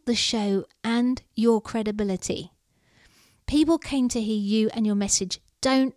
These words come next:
let it be undermined by bad slides. Well, that is it from me.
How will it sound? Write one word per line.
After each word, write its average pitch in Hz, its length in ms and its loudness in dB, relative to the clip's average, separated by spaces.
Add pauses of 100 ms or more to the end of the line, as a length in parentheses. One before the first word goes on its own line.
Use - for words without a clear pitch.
let 233 180 0
it 220 140 -4
be 214 140 -4
undermined 202 680 -2
by 190 260 -4
bad 190 380 -6
slides. 180 640 -4 (880)
Well, 381 280 10
that 294 220 2
is 311 160 2
it 392 180 2
from 330 300 -2
me. 349 260 0